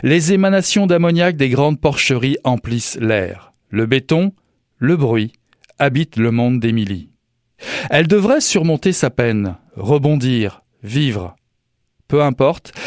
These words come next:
elle sait que ces mots resteront fossiles, quelque part, malgré le vacarme, ils diront alors le beau. Dans ses bouts de lettres, la romancière fait alterner souvenirs et récits de soi,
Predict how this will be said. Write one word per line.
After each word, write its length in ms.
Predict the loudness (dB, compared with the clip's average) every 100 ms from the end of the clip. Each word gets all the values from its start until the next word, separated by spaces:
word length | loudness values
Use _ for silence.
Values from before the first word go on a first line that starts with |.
| -8
elle 180 | -2 0
sait 240 | 0 0 0
que 140 | 0
ces 180 | 0 0
mots 180 | 2 2
resteront 520 | 2 0 0 0 -2
fossiles, 720 | 0 -2 0 0 0 0 -4 _ -2
quelque 260 | -2 0
part, 540 | -2 0 0 0 -4 _
malgré 400 | 0 2 2 2
le 80 | 2
vacarme, 600 | 2 0 0 0 0 -2 -6 -10
ils 200 | -2 0
diront 360 | 2 0 2 2
alors 400 | 4 2 2 -2 -2
le 180 | -2
beau. 300 | 0 0 -2 -8 _ _ _ _ _ _ _ -6
Dans 320 | -2 0 0
ses 240 | -2 -2
bouts 180 | 0 2
de 80 | 2
lettres, 380 | 2 2 0 0
la 100 | 2
romancière 600 | 2 0 0 0 0 0
fait 440 | -4 -12 -6 2 2
alterner 480 | 2 2 2 2
souvenirs 540 | 2 0 0 2 2 2
et 120 | 2
récits 340 | 0 0 -2
de 120 | 0 0
soi, 380 | 0 0 -2